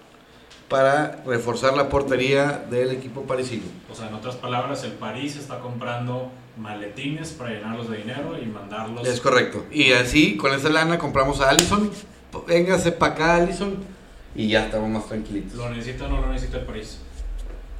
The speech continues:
Speaker 1: ¿A Courtois?
Speaker 2: Sí.
Speaker 1: París no necesita nada ya.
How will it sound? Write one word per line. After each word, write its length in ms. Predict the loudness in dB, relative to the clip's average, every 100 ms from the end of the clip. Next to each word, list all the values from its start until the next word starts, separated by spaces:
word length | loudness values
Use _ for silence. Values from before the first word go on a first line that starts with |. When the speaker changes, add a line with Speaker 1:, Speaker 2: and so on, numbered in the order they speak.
| -4
Speaker 1:
¿A 340 | 2 4 4 4
Courtois? 340 | 2 6 6 6 0 -6
Speaker 2:
Sí. 100 | -8 -8 -14 -18 -20 -20 -20 -18 -6
Speaker 1:
París 260 | -4 -2 2
no 60 |
necesita 260 | 2 2 2
nada 320 | 2 2 2
ya. 400 | 4 2 0 -2